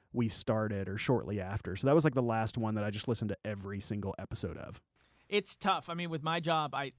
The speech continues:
Speaker 2: I listen to, I can't tell you how many podcasts that I have to,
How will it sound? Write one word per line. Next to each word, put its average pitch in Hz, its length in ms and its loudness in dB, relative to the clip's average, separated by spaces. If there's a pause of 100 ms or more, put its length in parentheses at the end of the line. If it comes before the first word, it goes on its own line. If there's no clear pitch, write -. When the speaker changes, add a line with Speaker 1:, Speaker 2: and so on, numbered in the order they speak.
Speaker 2:
I 156 80 -8
listen 165 380 -10
to, 131 340 -6 (200)
I 147 60 -14
can't 151 240 -8
tell 143 160 -2
you 143 100 -4
how 131 100 -4
many 143 120 -6
podcasts 131 640 -4 (140)
that 143 120 -4
I 139 80 -2
have 127 140 -6
to, 127 160 -6